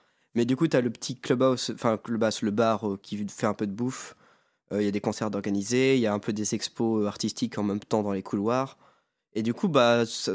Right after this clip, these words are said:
tu te retrouves à, à, à, tu vas faire tes répètes avec ton groupe, admettons.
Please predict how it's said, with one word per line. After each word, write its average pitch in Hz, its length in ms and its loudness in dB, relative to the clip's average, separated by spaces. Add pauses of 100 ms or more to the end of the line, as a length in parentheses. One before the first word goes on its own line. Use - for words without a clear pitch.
(120)
tu - 120 -12
te - 60 -8
retrouves 139 440 2
à, 113 200 4
à, - 160 -2 (160)
à, 113 260 2 (760)
tu 117 100 -4
vas 113 80 2
faire 120 140 -4
tes 120 100 -2
répètes 107 240 -6
avec 104 100 -4
ton 104 120 -2
groupe, 127 220 -6
admettons. 117 460 -2